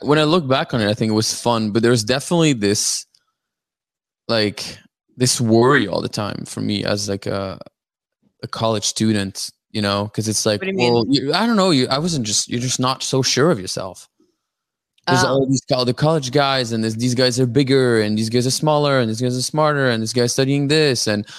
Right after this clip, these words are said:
Speaker 1: oh, this guy comes from this family, he has way more money, so he has a bigger thing.
Speaker 2: Well,
Speaker 1: And
Speaker 2: you're, so your, your thing that, that you still get hung up on, even in your adult life now, is, was happening back then
Speaker 1: No,
Speaker 2: too.
Speaker 1: 'cause then you,
Speaker 2: You're
Speaker 1: no,
Speaker 2: yourself.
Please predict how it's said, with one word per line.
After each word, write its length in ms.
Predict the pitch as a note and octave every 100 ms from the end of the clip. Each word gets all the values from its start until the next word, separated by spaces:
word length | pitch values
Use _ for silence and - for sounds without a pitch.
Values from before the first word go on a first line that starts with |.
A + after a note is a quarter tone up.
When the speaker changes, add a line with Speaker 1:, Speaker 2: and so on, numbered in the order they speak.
| A2 -
Speaker 1:
oh, 200 | E3+ C3+
this 220 | B2+ -
guy 260 | C#3 C#3
comes 340 | C3+ D3 C3+ -
from 320 | - C3+ C3
this 200 | D3+ -
family, 360 | C#3 A#2+ A2 G#2+
he 60 |
has 180 | A2+ A2+
way 140 | A#2+
more 220 | B2 C3+ C3+
money, 340 | G#2+ G2+ G2
so 220 | - G#2+
he 80 | A2
has 100 | A2+
a 60 | A#2+
bigger 260 | C3 C3
thing. 360 | C3 D3+ C3+ G#2+
Speaker 2:
Well, 80 | G#3+
Speaker 1:
And 60 |
Speaker 2:
you're, 140 | B3 -
so 220 | - B3+
your, 340 | A#3+ C#4 D#4 B3+
your 440 | A#3+ C#4+ C#4+ A#3 - -
thing 240 | A#3+ A#3
that, 240 | G#3+ D#3
that 140 | F#3 F3+
you 340 | G3+ A3 E3 -
still 340 | - A#3 A#3
get 140 | A3 F#3+
hung 240 | G3 G3
up 160 | F3+ F3+
on, 340 | F3 E3+ E3
even 220 | F#3 F#3+ F#3
in 140 | F3
your 120 | E3+
adult 340 | D#3 F3+ E3+ F3
life 340 | E3 D#3+ -
now, 460 | F3 F3 D#3+ C#3 -
is, 260 | E3 E3
was 360 | C#3+ E3 D3+ -
happening 440 | D#3 D3 D3 D3
back 220 | C#3+ C3 -
then 140 | E3+ F3
Speaker 1:
No, 100 | E3
Speaker 2:
too. 140 | D#3+
Speaker 1:
'cause 40 |
then 140 | D3+ D3+
you, 80 | C#3
Speaker 2:
You're 160 | D#3+
Speaker 1:
no, 40 | E3+
Speaker 2:
yourself. 80 | C3+